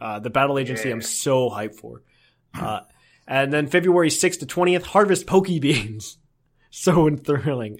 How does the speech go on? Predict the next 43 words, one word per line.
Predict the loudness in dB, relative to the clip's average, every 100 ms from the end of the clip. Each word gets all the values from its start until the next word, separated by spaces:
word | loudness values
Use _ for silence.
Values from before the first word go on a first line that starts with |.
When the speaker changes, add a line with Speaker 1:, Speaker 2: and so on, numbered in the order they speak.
| -6
Speaker 1:
Um, | -4 -4 -6 _ _ -20 -20 -4
March | 4 4 4
sixth | 4 6 6
to | 6
the | 2
twentieth, | 4 4 6 6
<laughs> | 4 2 0 0 -8 -4 -2 -2 -2 -4 0
uh, | 4 4 4 0 -4
trade | 2 6 6
Pokemon | 8 6 6 6 4
at |
the | 2
G | 0 0
T | 2 2
S. | 2 0
That | 0 2
one's | 2 -2
kind | -4 -6
of |
exciting. | -6 -10 -14 -14 -18 _ _ _ _
Uh, | -8 -6 -8 _ _ -6
Speaker 2:
Yeah. | -4 4
Speaker 1:
April | 4 4 2
third | 4 4 4
to |
seventeenth, | 4 2 2 2 0
Hatch | 2 0 2
a |
Lot | 2
of | 2
Eggs. | 2 0 -4 -2
May | 2 2
fi-, | 0 -6 -4
first | 0 0 0
to | 0
fifteenth, | 0 0 -2 -2 0
get | 0 0
battle | 2 2 2
points | 0 -2 -2
at | -4 -4
the | 0
Battle | 0 0
Tree. | -4 -8 -10 -10 -14